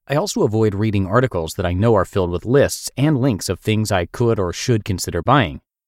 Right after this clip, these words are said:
Product reviews? No thanks. Makeup tutorials? Never. Haul videos? I wish these didn't exist. I won't even look at lists of which books I should read in a season anymore.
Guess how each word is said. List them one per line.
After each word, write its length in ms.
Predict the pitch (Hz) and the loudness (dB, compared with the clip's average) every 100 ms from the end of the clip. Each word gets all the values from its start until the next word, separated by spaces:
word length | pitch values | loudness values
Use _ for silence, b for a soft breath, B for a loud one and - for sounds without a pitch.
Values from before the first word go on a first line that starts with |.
| _ _ | _ _
Product 340 | 143 165 202 | -4 -4 -4
reviews? 460 | 208 185 190 190 - _ _ - | -6 -4 -4 -6 -8 _ _ -6
No 180 | 196 220 | 0 0
thanks. 440 | 101 67 - - _ _ - | 0 -4 -10 -14 _ _ -2
Makeup 320 | 110 156 156 | 0 0 -2
tutorials? 680 | 170 - 160 160 160 151 - _ | -4 -2 0 0 -2 -6 -10 _
Never. 500 | 107 117 127 95 - _ _ _ _ _ - | 0 4 4 2 -6 _ _ _ _ _ -2
Haul 320 | 113 131 175 | 4 6 6
videos? 560 | 190 208 214 214 208 - _ _ _ - | 6 6 4 2 -2 -6 _ _ _ -4
I 100 | 156 | 0
wish 180 | 131 | 0
these 200 | - 120 | 2 2
didn't 240 | - 101 90 | 2 0 0
exist. 460 | 76 95 - - - _ | 0 -2 -2 -4 -16 _
I 100 | 143 | -2
won't 200 | 196 233 | 4 4
even 220 | 185 135 101 | 6 4 4
look 280 | 117 135 | 2 0
at 60 | 92 | -2
lists 380 | 92 104 - - | -2 -4 -4 -4
of 140 | 80 | -2
which 220 | 98 - | -2 -2
books 260 | - 101 - | 0 0 2
I 80 | 85 | -2
should 220 | - 85 | -2 -2
read 200 | 101 104 | -2 -2
in 120 | 82 | -4
a 40 | - | -6
season 400 | - 143 113 82 | -2 0 2 0
anymore. 400 | 80 78 71 | -2 -6 -8